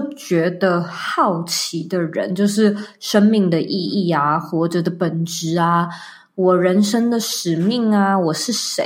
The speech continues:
啊。而过去会觉得，嗯，可能单纯只是觉得，哦，我好像比同年龄的人都早熟一点哦，好像会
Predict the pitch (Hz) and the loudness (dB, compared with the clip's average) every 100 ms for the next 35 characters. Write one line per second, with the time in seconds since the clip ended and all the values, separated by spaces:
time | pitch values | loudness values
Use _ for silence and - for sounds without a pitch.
0 | - - - - - - 359 - 415 370 | -2 -2 -2 -6 -10 -2 0 4 2 4
1 | 370 370 330 233 196 202 202 190 175 170 | 2 2 2 2 4 6 4 4 2 0
2 | - - _ - 311 370 - - _ - | -8 -16 _ -6 -4 -4 -6 -20 _ -4
3 | 285 320 392 392 254 247 196 226 208 185 | 0 2 2 2 0 0 0 0 2 4
4 | 190 302 415 - - - 339 349 403 392 | 4 2 0 -4 -14 -4 0 4 4 2
5 | 311 233 220 226 262 294 349 330 320 311 | 2 2 2 0 0 2 2 2 2 2
6 | 311 302 262 240 233 269 294 302 302 269 | 4 2 2 0 2 2 4 2 2 2
7 | 190 185 - 185 214 302 294 202 170 160 | 2 0 0 2 2 2 2 2 2 2
8 | 165 180 220 247 247 | 2 2 2 4 2